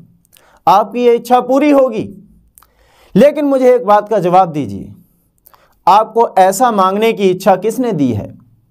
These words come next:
सेठ जी ने बताया, "मेरी वृद्ध माँ ने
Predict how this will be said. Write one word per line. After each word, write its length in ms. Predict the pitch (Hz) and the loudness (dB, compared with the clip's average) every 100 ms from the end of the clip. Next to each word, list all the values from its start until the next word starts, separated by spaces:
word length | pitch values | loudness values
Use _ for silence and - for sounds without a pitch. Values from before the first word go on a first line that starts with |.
| _ _ _ _ | _ _ _ _
सेठ 280 | - - 156 | -12 0 0
जी 140 | 175 202 | 0 -2
ने 100 | 202 | 0
बताया, 640 | 180 208 208 170 151 196 _ _ _ _ _ | 2 2 2 2 -2 -10 _ _ _ _ _
"मेरी 320 | 160 226 294 285 | 2 4 2 0
वृद्ध 300 | 233 254 233 | 0 0 0
माँ 300 | 220 240 247 | 0 0 0
ने 380 | 196 185 202 | -4 -6 -8